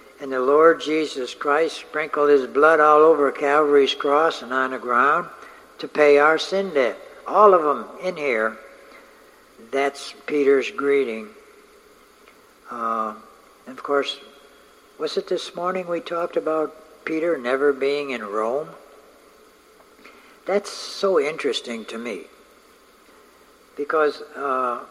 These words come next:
Peter never mentions Paul except one time when he says some of his writings are hard to understand, but, uh,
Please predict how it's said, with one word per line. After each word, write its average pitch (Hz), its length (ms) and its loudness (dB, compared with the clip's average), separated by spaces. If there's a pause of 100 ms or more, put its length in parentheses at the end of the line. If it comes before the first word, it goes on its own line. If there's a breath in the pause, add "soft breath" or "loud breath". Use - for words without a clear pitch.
(600)
Peter 160 500 2
never 127 520 0
mentions 120 680 -8
Paul 147 380 2
except 131 380 -4
one 143 280 -6
time 147 320 -4
when 117 120 -6
he 113 60 -8
says 110 280 -6
some 147 200 -8
of 143 100 -2
his 110 200 -2
writings 120 580 -2 (560 loud breath)
are 117 160 -6
hard 147 440 -2
to 117 100 -4
understand, 123 920 -6 (760 loud breath)
but, 127 240 0
uh, 117 300 0